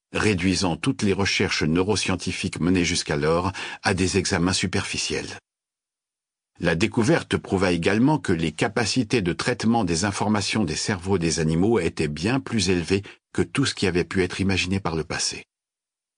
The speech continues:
Tout contribua à accréditer une très vieille hypothèse, la structure holographique du cerveau. Ces travaux valurent à Hines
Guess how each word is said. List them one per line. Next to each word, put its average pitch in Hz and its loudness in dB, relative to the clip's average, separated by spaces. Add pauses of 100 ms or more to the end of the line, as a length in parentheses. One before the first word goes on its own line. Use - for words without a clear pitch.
(480)
Tout 160 2
contribua 120 2
à 98 0
accréditer 104 0
une 95 4
très 117 0
vieille 110 0
hypothèse, 82 -2 (640)
la 85 0
structure 120 -2
holographique 95 -2
du 82 -4
cerveau. 73 -6 (1200)
Ces 113 0
travaux 117 2
valurent 98 2
à 92 2
Hines 107 4